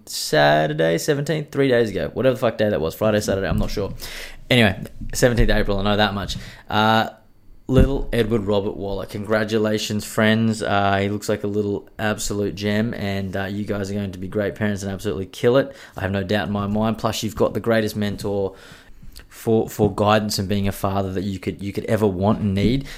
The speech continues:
Y-, you've got me on the speed dial. Call me, text me when you need me. And look, I know you've already dropped me a couple of little cheeky questions about the bathing and the sleeping.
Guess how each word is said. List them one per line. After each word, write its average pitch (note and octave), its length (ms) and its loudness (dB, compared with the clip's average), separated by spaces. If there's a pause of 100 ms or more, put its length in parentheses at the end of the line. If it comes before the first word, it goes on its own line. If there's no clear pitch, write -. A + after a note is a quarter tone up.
(160)
Y-, G2 140 -6
you've G2 160 -4
got G2+ 180 6
me G#2+ 300 4
on G2 220 0
the F#2 60 0
speed G2+ 340 0
dial. G#2+ 240 4
Call A2 280 4
me, A#2+ 140 2
text G#2+ 320 0
me C3 100 -2
when G2+ 200 0
you F#2+ 40 0
need G2+ 220 2
me. B2+ 140 4
And G2+ 100 2
look, A2 260 0
I A#2+ 80 2
know A#2 160 6
you've C3+ 200 6
already C#3 160 8
dropped B2 200 2
me B2 100 2
a A2 40 2
couple - 240 0
of A#2+ 60 2
little A#2 180 0
cheeky A2+ 380 -2
questions A#2 420 0
about F#2+ 200 -4
the F#2+ 60 -8
bathing G#2+ 400 -2
and G#2 60 0
the G2+ 60 -4
sleeping. G#2+ 420 -2